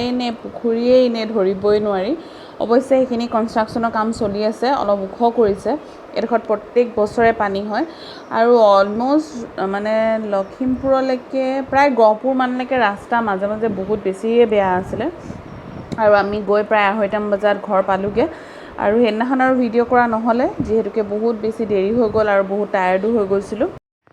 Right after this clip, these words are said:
কালি আপোনালোকে কৈছিলোঁ যে আহিম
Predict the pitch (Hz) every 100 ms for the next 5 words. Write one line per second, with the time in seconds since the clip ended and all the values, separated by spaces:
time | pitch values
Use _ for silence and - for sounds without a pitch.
0 | - - - 240 196 208 240 254 233 -
1 | - 214 202 220 226 226 226 220 214 233
2 | 240 - - - 196 202